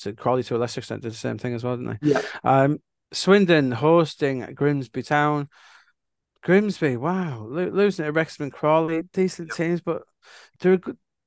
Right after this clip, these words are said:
Speaker 1: as we saw, we both watched that game against Bradford.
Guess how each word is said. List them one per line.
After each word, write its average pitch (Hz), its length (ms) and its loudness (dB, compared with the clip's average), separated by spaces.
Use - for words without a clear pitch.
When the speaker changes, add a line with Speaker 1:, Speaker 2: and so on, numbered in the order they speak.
Speaker 1:
as 185 220 2
we 202 140 2
saw, 175 440 4
we 160 160 -2
both 180 280 2
watched 147 240 -4
that 139 160 -4
game 139 160 -6
against 131 240 -10
Bradford. 143 480 -4